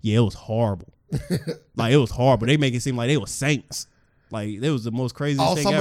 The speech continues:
Speaker 2: of the kids that, like, still alive.
Speaker 1: Mm-hmm. He's like, "Yeah, I tried to," he said, "I tried to kill myself twice." <laughs> He said, he said they literally just wiped off our history.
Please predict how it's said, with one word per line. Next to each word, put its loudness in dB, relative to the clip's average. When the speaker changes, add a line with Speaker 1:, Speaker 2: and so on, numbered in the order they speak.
Speaker 2:
of -6
the -6
kids 2
that, -2
like, -4
still 0
alive. 4
Speaker 1:
Mm-hmm. -6
He's -2
like, -4
"Yeah, -4
I -6
tried -10
to," -10
he -14
said, -8
"I -4
tried -8
to -12
kill -6
myself -8
twice." -8
<laughs> -2
He 4
said, 2
he -2
said 0
they 2
literally 2
just 0
wiped 0
off 0
our 2
history. 0